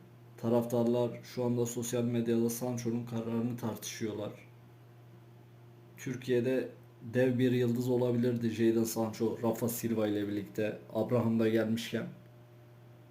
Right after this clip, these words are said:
Ama Beşiktaş başaramadı, alamadılar oyuncuyu.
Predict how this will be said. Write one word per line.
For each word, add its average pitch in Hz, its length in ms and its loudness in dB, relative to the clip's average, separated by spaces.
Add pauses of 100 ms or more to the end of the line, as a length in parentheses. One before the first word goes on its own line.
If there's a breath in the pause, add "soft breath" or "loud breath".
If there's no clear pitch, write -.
(320)
Ama 131 520 -2
Beşiktaş - 760 -2 (760)
başaramadı, 127 880 2
alamadılar 117 680 2
oyuncuyu. 107 520 -4